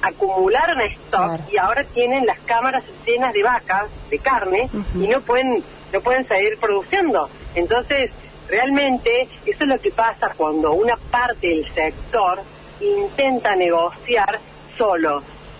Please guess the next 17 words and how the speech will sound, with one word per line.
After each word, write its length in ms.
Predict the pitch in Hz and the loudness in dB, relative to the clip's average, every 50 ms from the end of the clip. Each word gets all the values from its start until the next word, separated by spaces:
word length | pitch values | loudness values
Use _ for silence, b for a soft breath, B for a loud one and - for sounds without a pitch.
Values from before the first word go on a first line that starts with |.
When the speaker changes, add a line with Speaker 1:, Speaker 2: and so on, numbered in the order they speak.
| - - | -6 -2
Speaker 1:
Acá 480 | 180 190 185 - - 277 277 285 294 - | 0 0 0 0 -2 0 0 0 0 -2
los 140 | 202 180 | -4 -6
productores 720 | - - 185 175 175 170 170 156 - - 285 294 320 320 294 | -4 -2 0 2 2 2 0 -2 -2 -2 0 0 2 2 2
agropecuarios 680 | 247 165 180 175 - 180 165 160 - 202 202 202 185 | 2 0 0 -2 0 0 0 0 0 0 0 2 0
ganaderos 560 | 175 170 160 160 147 151 156 170 202 226 233 - - | 0 0 0 0 0 2 2 2 2 2 0 0 0
son 140 | 214 208 220 | 0 2 2
los 100 | 202 - | 0 0
principales 560 | - 190 170 - - 175 156 185 202 220 214 | -2 -4 -4 -4 -4 -4 -2 0 0 0 0
protagonistas 720 | - 196 - - 170 160 156 151 156 381 415 - - - | -2 -2 0 0 2 2 2 2 2 0 0 0 0 0
y 100 | - 392 | 0 2
deberían 600 | 339 359 349 - 175 170 175 220 226 254 269 254 226 | 2 2 2 2 2 2 0 0 0 0 0 2 2
haber 260 | 175 160 170 185 180 - - | 2 2 0 0 -2 -6 -4
sido 180 | 208 208 214 | 0 2 2
incluidos 680 | 208 202 185 165 - - 196 185 190 214 233 233 226 202 | 2 2 -2 -4 -4 -2 0 2 2 4 4 2 2 2
desde 260 | 185 175 156 151 160 | 2 0 2 2 0
el 60 | 156 | -2
principio, 840 | - - 180 165 165 156 156 151 - - 262 - - - 339 - 370 | -2 -2 -2 0 0 0 0 -2 -2 -2 -2 -2 -2 0 0 0 0